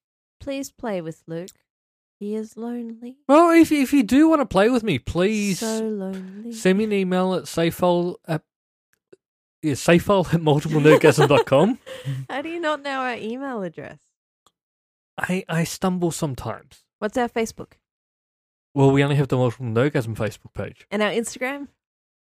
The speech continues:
Speaker 2: We only have the, um, Multiple Nerdgasm.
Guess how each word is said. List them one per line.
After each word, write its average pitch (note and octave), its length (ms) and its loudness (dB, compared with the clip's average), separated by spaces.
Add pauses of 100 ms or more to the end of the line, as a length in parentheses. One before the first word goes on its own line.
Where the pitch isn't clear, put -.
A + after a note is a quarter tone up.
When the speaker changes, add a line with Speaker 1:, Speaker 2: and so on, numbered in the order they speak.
(240)
Speaker 2:
We B2+ 120 0
only C3+ 140 0
have B2+ 160 -2
the, A#2+ 500 -2 (180)
um, A#2 460 -2 (240)
Multiple B2+ 300 -6
Nerdgasm. B2+ 560 0